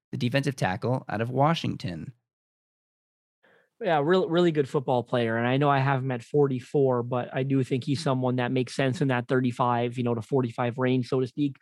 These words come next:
Speaker 2: Don't quite have a first round grade on him, but he's a guy that I like because he can do a lot for you, right? He's an excellent run defender, but he also has enough juice to get off, uh, to, you know, to get after the passer. You know, he gets off the snap in, in great fashion.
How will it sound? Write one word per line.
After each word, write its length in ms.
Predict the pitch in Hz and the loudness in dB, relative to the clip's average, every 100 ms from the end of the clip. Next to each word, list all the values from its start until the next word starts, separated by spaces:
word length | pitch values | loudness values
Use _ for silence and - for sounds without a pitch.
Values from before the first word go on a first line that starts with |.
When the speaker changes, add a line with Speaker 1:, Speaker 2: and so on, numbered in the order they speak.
| - - - | -20 -20 -4
Speaker 2:
Don't 260 | 151 156 - | 2 2 0
quite 300 | - 147 135 | 0 0 2
have 340 | 131 127 127 | 0 2 0
a 200 | 131 - 123 | 0 -2 -4
first 260 | - 143 - | 0 0 0
round 280 | 135 127 127 | -2 0 2
grade 240 | 131 131 | 4 4
on 180 | 120 120 | 2 0
him, 140 | 123 | 0
but 220 | 123 135 - - _ | 0 0 -2 -14 _
he's 100 | 160 | 2
a 80 | 156 | 4
guy 200 | 151 139 | 4 2
that 120 | 131 | 2
I 80 | 127 | 2
like 320 | 120 135 127 | 2 2 0
because 340 | 139 120 135 120 | -8 -4 -4 -4
he 100 | 135 | -4
can 120 | 143 | 0
do 160 | 139 | 2
a 20 | 131 | 2
lot 220 | 127 - | 2 -2
for 280 | - 131 123 | 0 2 2
you, 160 | 117 | 0
right? 160 | 113 113 | -2 0
He's 160 | 123 131 | 0 -2
an 120 | 127 | -2
excellent 460 | 151 - 147 139 127 | -2 -2 -2 0 0
run 180 | 127 | 0
defender, 460 | 127 - 127 131 135 - - _ | -2 -2 0 2 0 -2 -20 _
but 80 | 151 | 4
he 60 | |
also 240 | 151 151 143 | 4 4 2
has 180 | 139 131 | 2 2
enough 300 | 131 127 120 | 0 0 0
juice 300 | 139 131 - | 2 0 0
to 80 | 127 | 0
get 180 | 131 | 2
off, 180 | 120 117 - - | 2 0 -4 -2
uh, 180 | 131 - | -2 -2
to, 120 | 139 | -6
you 240 | 135 147 | -2 0
know, 80 | 127 | 0
to 100 | 139 | 2
get 120 | 143 | 2
after 260 | 131 123 135 | 4 2 0
the 80 | 120 | 0
passer. 460 | 123 120 - - _ - | -2 -2 -8 -20 _ -6
You 80 | 131 | 0
know, 60 | |
he 120 | 127 | 0
gets 240 | 131 135 147 | 2 2 2
off 180 | 131 - | 0 -2
the 80 | |
snap 400 | 131 - 127 120 _ _ - - _ _ _ _ _ _ _ | -8 -4 -4 -4 _ _ -20 -20 _ _ _ _ _ _ _
in, 160 | 170 156 | 0 2
in 260 | 160 147 | 2 0
great 420 | 135 143 156 160 - | 2 4 4 2 0
fashion. 480 | 131 117 - - | -2 -4 -8 -16